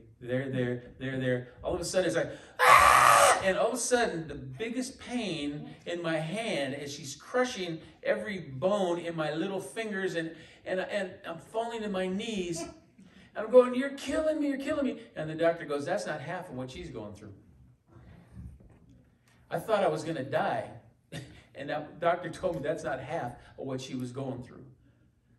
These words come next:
So as we go through, you know, the destruction that's gonna come is, and it's, what a great description, as labor pains. Painful?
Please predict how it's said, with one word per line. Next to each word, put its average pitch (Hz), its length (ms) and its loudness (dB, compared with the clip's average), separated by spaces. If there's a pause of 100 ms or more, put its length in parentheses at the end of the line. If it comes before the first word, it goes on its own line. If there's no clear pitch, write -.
(120)
So 185 340 6
as 185 240 0
we 202 160 -4
go 208 380 6
through, 196 600 4 (200)
you 180 120 0
know, 160 260 -2 (880)
the 165 140 2
destruction 214 580 0
that's 185 180 0
gonna 185 200 -2
come 185 420 -2 (220)
is, 220 480 0
and 190 240 -2
it's, 185 260 -8 (140)
what 208 160 2
a - 20 -2
great 196 280 -2
description, 180 580 -4 (260)
as 196 340 2
labor 208 400 2
pains. 120 540 -4 (2750)
Painful? 214 520 -6